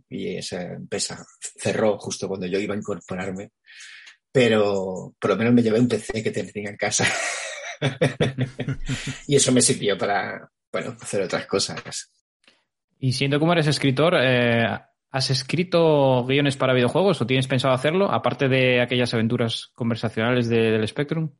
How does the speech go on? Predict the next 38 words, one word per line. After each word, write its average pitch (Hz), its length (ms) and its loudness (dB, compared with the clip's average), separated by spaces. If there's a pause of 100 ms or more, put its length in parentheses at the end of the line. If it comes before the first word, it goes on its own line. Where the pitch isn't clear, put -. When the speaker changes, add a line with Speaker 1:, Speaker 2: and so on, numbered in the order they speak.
(720)
Speaker 1:
Mira, 120 200 2
estuve 135 300 2
a 151 80 0
punto 160 400 0
de 127 80 -2
hacer 139 200 -4
un 135 160 -2
guión 117 360 -4
para, 101 600 -10 (460)
para - 200 -8
Tequila. - 460 0 (1040)
Para... 87 640 -8 (1040)
Estuve 123 320 0
hablando 120 260 4
incluso 107 360 0
con 101 140 -4
la 95 140 -8
productora 101 520 -4
de 92 100 -6
Sony, 107 600 -2
me 95 60 -10
hicieron 101 280 -6
una 95 80 -6
entrevista 95 440 -6
de 95 120 -6
trabajo, 95 540 -10
pero 104 160 -8
el 95 40 -10
debate 104 320 -2
estaba 120 260 -2
entre 107 420 -6
yo 123 220 0 (240)
y 113 160 -8
otro 110 200 -4
autor 104 360 -4
inglés 95 640 -4
muy 113 120 -6
conocido, 160 640 -8